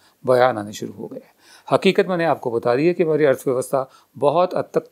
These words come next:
चीन से बंधी हुई है। ये तीन टांग की रेस है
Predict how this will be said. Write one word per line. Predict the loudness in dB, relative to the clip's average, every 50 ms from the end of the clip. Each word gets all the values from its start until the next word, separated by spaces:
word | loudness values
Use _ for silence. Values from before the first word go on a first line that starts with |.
| _ -10
चीन | -6 -4 -4 -4 -4
से | -4 -4
बंधी | -2 -2 -4 -4 -4
हुई | -4 -4 -4 -4
है। | -4 -6 -6 -8 _ _ _ _ _ _ _ _ _ _ _ -6
ये | -6 -4
तीन | 0 2 2 4 4 4
टांग | 2 2 2 2 0
की | -2 -4 -4
रेस | -4 -4 -6 -6 -4 -4
है | -6 -6